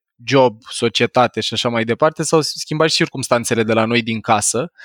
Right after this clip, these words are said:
în care suntem expuși poate la mai mult stres decât înainte, cu un copil care cere atenție tot timpul, poate tot felul de task-uri la birou și așa mai departe. Dragilor, o recomandare puternică pe care o practic și eu, vă spun din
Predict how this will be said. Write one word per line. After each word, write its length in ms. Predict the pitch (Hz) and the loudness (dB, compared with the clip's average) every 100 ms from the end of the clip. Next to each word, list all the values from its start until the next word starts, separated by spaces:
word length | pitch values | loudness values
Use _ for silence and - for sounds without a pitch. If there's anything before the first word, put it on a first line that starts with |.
| - - - - - | -16 -14 -12 -14 -6
în 160 | 139 | -6
care 200 | 135 143 | 0 0
suntem 380 | 143 165 147 151 | 2 -2 0 0
expuși 480 | 143 - - 165 - | 2 0 0 -2 0
poate 300 | 147 156 - | 2 2 4
la 100 | 156 | 4
mai 160 | 151 147 | 4 2
mult 200 | 160 151 | 0 -2
stres 340 | - 151 123 | 0 2 2
decât 320 | 113 - 117 | -2 -2 -4
înainte, 600 | 113 107 104 123 147 147 | 0 0 0 -2 0 0
cu 180 | - 139 | 0 -6
un 280 | 139 131 135 | -6 -6 -4
copil 340 | 135 123 139 | -4 0 0
care 240 | - 131 123 | 2 2 2
cere 260 | - 131 | 2 4
atenție 500 | 120 117 127 120 120 | 4 2 -2 0 -4
tot 240 | 113 113 - | -2 -6 -4
timpul, 380 | 175 165 - | -4 -4 -6
poate 440 | 127 135 127 131 123 | 0 2 2 0 0
tot 220 | - 127 | -2 -2
felul 200 | 139 127 | -2 0
de 160 | 123 120 | 2 2
task-uri 480 | - 127 - 123 117 | 2 0 0 -4 0
la 120 | 113 | 0
birou 300 | 117 120 151 | 2 2 2
și 120 | - | 2
așa 160 | 135 135 | 0 0
mai 160 | 127 | -2
departe. 440 | 120 113 95 - _ _ _ _ _ _ _ - | -2 0 -4 -6 _ _ _ _ _ _ _ -8
Dragilor, 420 | 143 139 123 120 123 | 0 0 2 0 4
o 180 | 123 | 4
recomandare 600 | 123 120 127 123 127 143 | 4 0 -2 0 2 2
puternică 1000 | 151 - - 131 127 123 - 113 110 104 107 - _ - _ | 0 -6 0 0 0 -6 -2 0 0 -4 -8 -20 _ -20 _
pe 100 | - | -6
care 180 | 127 131 | 0 2
o 60 | 127 | 2
practic 380 | - 135 - 131 | 0 -2 -2 -2
și 200 | - 127 | 0 2
eu, 120 | 120 | 0
vă 240 | 107 110 | -2 -4
spun 240 | 107 - | -6 -8
din 100 | 123 | -8